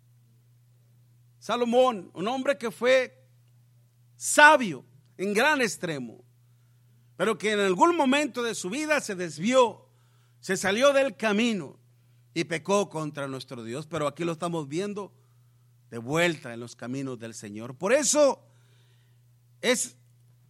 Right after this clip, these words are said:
mi intención, conforme a la palabra de nuestro Dios, hacerles saber, mis hermanos, que si nuestro Dios nos hace saber cuán poderosa es su omnisciencia, es para que sepamos que ante su presencia nadie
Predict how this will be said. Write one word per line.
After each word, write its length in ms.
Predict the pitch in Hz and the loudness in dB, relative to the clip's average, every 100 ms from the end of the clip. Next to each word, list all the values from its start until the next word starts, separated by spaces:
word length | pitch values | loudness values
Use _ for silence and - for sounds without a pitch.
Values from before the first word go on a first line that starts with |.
| _ _ _ - | _ _ _ -8
mi 120 | 240 | -6
intención, 600 | 254 233 226 - 247 285 | -4 -4 -4 -4 -4 -4
conforme 540 | - 208 151 233 269 247 | -2 -2 4 4 6 4
a 40 | |
la 160 | 220 185 | 0 -2
palabra 400 | 185 226 247 220 | -2 -2 -2 -6
de 40 | |
nuestro 360 | 190 156 160 170 | -8 -10 -10 -4
Dios, 280 | 240 220 - | -4 -6 -8
hacerles 600 | 175 151 240 285 285 240 | -8 -4 -2 0 -2 -2
saber, 360 | 180 190 240 | -2 0 -2
mis 100 | 165 | -4
hermanos, 400 | 147 160 175 170 _ - - | -6 -6 -8 -12 _ -20 -12
que 120 | - 208 | -2 -2
si 140 | 202 | 2
nuestro 380 | 202 196 196 208 | 0 0 0 0
Dios 160 | 311 | 2
nos 240 | 339 302 311 | 2 0 0
hace 240 | 302 277 | 0 -2
saber 480 | 233 196 214 240 - | -6 -6 -4 -6 -8
cuán 320 | 226 359 381 - | -4 -2 -2 -8
poderosa 800 | 240 214 262 233 285 - 185 185 - - - | -8 -4 -4 -2 -2 -4 -8 -8 -16 -20 -4
es 240 | 214 277 - | 8 8 8
su 140 | 254 - | 2 2
omnisciencia, 1120 | 262 359 311 226 - 240 247 190 - 143 147 _ _ - - | 2 4 0 -6 -6 -8 -6 -8 -10 -14 -14 _ _ -20 -12
es 240 | - 226 - | 2 2 4
para 300 | 285 277 262 | 4 4 4
que 180 | 208 190 | 0 0
sepamos 600 | 208 - 262 254 240 - | -2 -2 -2 -2 -4 -6
que 140 | 202 | -6
ante 200 | 196 180 | -6 -6
su 220 | 175 175 | -10 -10
presencia 760 | 165 170 226 269 285 - 311 - _ _ _ _ _ | -8 -8 -4 -4 -4 -4 -6 -8 _ _ _ _ _
nadie 880 | 117 123 196 226 226 208 214 226 - | -10 2 6 6 4 0 -2 -4 -12